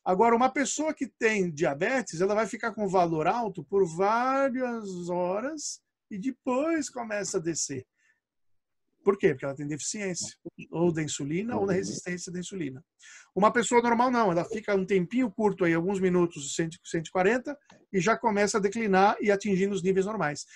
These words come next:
Speaker 1: Então, é, esse teste vai examinar exatamente isso.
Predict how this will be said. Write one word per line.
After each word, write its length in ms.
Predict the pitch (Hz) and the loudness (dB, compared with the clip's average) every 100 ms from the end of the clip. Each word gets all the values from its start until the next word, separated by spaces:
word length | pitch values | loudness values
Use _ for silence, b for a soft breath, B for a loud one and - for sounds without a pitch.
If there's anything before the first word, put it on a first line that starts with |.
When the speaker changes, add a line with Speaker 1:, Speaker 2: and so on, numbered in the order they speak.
| b - | b -4
Speaker 1:
Então, 360 | 170 226 254 b b _ - | 2 4 4 b b _ 2
é, 320 | 175 175 190 | 6 6 6
esse 300 | - 196 214 | 4 4 4
teste 420 | 190 220 247 - 185 | 2 4 6 4 4
vai 200 | 185 196 | 8 8
examinar 440 | 170 202 196 214 | 8 4 4 6
exatamente 560 | 202 262 247 247 - 214 | 4 4 2 -2 0 0
isso. 340 | 196 - | 0 -4